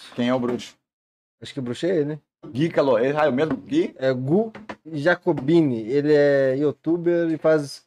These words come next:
Speaker 2: conteúdo pro Instagram.
Speaker 1: Ô, ô, Gu, chama no, no privado lá, não lembro, cara. Porque a galera vem. E outra coisa pra galera, às vezes, porque no Instagram, mano, eu perco muita coisa. Já perdi trampo, assim. Perdi trampo de empresa, pedir show e lance de permuta de fazer vídeo e tal.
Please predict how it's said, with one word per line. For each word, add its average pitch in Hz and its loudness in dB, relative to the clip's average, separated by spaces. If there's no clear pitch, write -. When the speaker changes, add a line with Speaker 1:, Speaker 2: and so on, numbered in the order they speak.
Speaker 2:
conteúdo 151 0
pro 143 -2
Instagram. 113 -4
Speaker 1:
Ô, 160 4
ô, 185 4
Gu, 147 2
chama 151 2
no, 175 -2
no 175 -6
privado 160 2
lá, 165 2
não 175 0
lembro, 220 -2
cara. 120 2
Porque - -6
a 156 4
galera 165 4
vem. 160 -4
E 170 2
outra 214 4
coisa 185 4
pra 165 2
galera, 151 6
às 139 2
vezes, 135 0
porque 123 -2
no - -2
Instagram, 156 2
mano, 117 -2
eu 123 0
perco 165 0
muita 143 0
coisa. 113 2
Já 117 -2
perdi 123 -4
trampo, 185 2
assim. 110 -6
Perdi 113 -6
trampo 160 0
de 120 -4
empresa, 135 0
pedir 120 -4
show 127 2
e 101 0
lance 120 -2
de 120 -14
permuta 123 -2
de 117 -12
fazer 110 -4
vídeo 107 0
e - -16
tal. 104 0